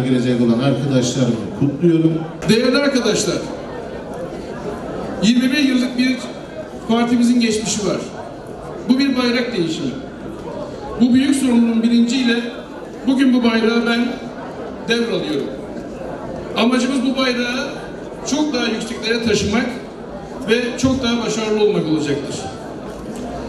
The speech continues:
Speaker 2: İl başkanı, il başkanlığı gibi önemli bir göreve layık görülmenin de mutluluğu ve onuru içerisindeyim. Görev sürem boyunca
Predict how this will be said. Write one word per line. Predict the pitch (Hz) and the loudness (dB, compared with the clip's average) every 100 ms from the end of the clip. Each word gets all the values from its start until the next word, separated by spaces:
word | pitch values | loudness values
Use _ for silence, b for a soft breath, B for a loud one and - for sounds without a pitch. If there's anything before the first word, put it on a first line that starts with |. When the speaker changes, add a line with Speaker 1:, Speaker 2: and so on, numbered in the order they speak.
| - - | -6 0
Speaker 2:
İl | 269 285 | 2 4
başkanı, | 262 233 247 | 2 2 2
il | 254 247 262 285 | 0 0 0 2
başkanlığı | 254 233 247 240 247 277 | 2 0 0 2 2 2
gibi | 262 247 226 | 2 0 2
önemli | 233 247 247 262 | 2 2 2 0
bir | |
göreve | 240 233 226 226 214 | 2 2 2 4 4
layık | 233 269 | 2 0
görülmenin | 254 226 214 214 214 226 214 | 0 2 2 2 2 2 2
de | 214 254 - - - 202 | 0 0 -6 -10 -10 -2
mutluluğu | 233 226 226 240 254 | 0 0 0 0 0
ve | 247 247 | 0 0
onuru | 214 214 214 | 0 0 0
içerisindeyim. | 175 180 - 156 143 120 117 - - - - - - - - - - - - - | -2 -2 -2 -2 -2 -2 -4 -8 -10 -10 -10 -10 -8 -8 -8 -8 -8 -8 -8 0
Görev | 233 302 311 | 2 4 2
sürem | 285 269 262 262 | 2 2 2 2
boyunca | 269 247 | 2 2